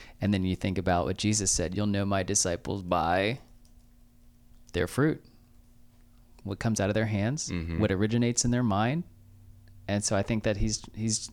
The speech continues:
Speaker 1: like, 'cause he says in there, like, a whole bunch of times in, in, um, Revelation, like, "Let the discerning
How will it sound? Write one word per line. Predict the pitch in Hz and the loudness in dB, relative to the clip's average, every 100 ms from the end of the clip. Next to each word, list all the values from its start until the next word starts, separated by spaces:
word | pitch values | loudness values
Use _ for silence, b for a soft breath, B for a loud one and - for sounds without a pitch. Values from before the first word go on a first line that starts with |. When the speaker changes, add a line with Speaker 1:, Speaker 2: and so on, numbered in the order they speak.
| - | -4
Speaker 1:
like, | 101 95 | -2 0
'cause | 117 | 0
he | 113 | 2
says | 139 143 | 4 4
in | 123 | 4
there, | 110 127 90 | 2 2 2
like, | 107 | 2
a | 101 | 2
whole | 127 | 2
bunch | 127 131 | 2 -2
of | 113 | -2
times | 107 110 | 0 0
in, | 110 107 107 | 0 0 -2
in, | 104 110 104 | -2 0 2
um, | 101 101 101 | 2 0 -2
Revelation, | 104 107 131 - 92 | -2 0 -2 -2 -8
like, | - | -2
"Let | 110 135 | -2 0
the | 131 | 0
discerning | 131 - 123 131 117 117 | 0 0 0 0 0 -2